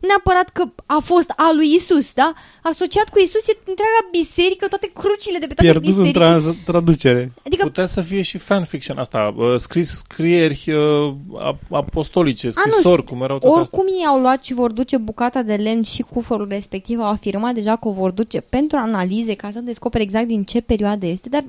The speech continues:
Speaker 1: niciun cercetător în toate mințile și să descopere că este de la anul treizeci și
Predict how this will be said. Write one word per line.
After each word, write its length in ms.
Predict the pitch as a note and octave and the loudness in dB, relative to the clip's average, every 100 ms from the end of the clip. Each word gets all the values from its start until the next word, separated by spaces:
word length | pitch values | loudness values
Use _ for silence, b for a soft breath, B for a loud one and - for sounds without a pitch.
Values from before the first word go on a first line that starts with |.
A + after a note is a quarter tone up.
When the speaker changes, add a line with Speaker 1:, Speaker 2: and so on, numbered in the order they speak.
| - | -2
Speaker 1:
niciun 420 | C4+ D#4+ F#4 E4+ | -2 0 -2 -4
cercetător 520 | D#4+ - C#4 C4 D4 | -4 -2 -2 0 -2
în 100 | C#4+ | -2
toate 240 | C4+ C#4+ C#4+ | -2 -2 0
mințile 680 | C4 C4+ C4 - E3+ E3+ - B B B | 2 2 2 0 -2 -2 -4 B B B
și 260 | - - F4+ | -6 -2 0
să 120 | G4+ | 0
descopere 600 | F4+ F4+ - F4 F#4 F#4 F4+ | 0 -2 -2 -2 0 -2 0
că 80 | E4+ | -2
este 180 | D#4+ C4+ | -2 -4
de 120 | D4 | -2
la 180 | D4+ - | -2 0
anul 400 | D#4 F4 E4+ D#4+ - | 0 0 0 -2 -2
treizeci 560 | E4+ F4+ F#4 C#4 E4+ D#4+ | -2 2 2 2 0 0
și 460 | - E4+ F4+ F4 | -2 2 2 2